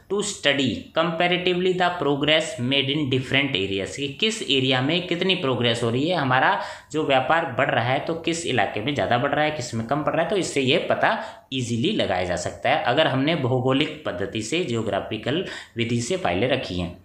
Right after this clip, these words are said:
अब disadvantage भी हैं, क्या इसके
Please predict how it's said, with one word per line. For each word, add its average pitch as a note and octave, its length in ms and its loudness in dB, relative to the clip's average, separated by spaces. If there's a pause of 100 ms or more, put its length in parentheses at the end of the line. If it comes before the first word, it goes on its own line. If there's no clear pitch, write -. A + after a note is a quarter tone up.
(460)
अब C3 180 0
disadvantage F3 800 2
भी E3 100 -2
हैं, F3 420 -4
क्या B2 300 2
इसके D3+ 460 -2